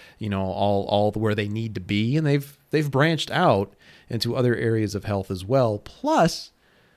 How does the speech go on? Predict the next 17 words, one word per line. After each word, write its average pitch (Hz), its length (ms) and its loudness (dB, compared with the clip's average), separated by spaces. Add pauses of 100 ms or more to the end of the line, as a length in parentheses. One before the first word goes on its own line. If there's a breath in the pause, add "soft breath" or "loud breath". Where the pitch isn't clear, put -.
(140 soft breath)
that 185 240 0
guy 160 300 0 (340)
offers 143 400 -2 (100)
golf 240 300 4
lessons 87 360 -4
and 101 120 -6
instruction. 120 680 -4 (800)
He - 120 0
does 254 180 6
all 214 140 2
sorts 180 300 2
of 104 100 -6
things. 95 320 -12
I, 127 160 -4
I 147 80 -2
really, 147 480 2
uh, 104 160 2